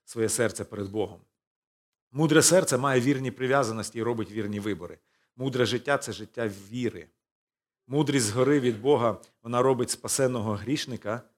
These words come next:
спроможним прожити наперекір прокляттю за гріх, яке панує в цьому світі. Таким життям, яке догоджає, яке приємне Богу. Час безкоштовний, але він безцінний. Ти не можеш володіти часом, ти не можеш його втримати,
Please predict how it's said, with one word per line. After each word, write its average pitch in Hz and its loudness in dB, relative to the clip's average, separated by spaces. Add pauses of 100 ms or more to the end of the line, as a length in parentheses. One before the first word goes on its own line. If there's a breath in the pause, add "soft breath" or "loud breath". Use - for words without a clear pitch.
(140)
спроможним 120 -2
прожити 117 -4
наперекір 117 -4
прокляттю 113 -4
за 95 -6
гріх, 110 -8
яке 104 -12
панує 107 -6
в 95 -12
цьому 101 -14
світі. 95 -12 (500)
Таким 160 2
життям, 151 4
яке 139 2
догоджає, 131 4
яке 120 0
приємне 120 0
Богу. 104 -4 (440)
Час 170 6
безкоштовний, 147 4
але 127 6
він 131 4
безцінний. 117 2 (640)
Ти 139 -2
не 151 2
можеш 160 6
володіти 135 4
часом, 117 -4
ти 113 -8
не 117 -4
можеш 117 -4
його 117 -4
втримати, 104 -6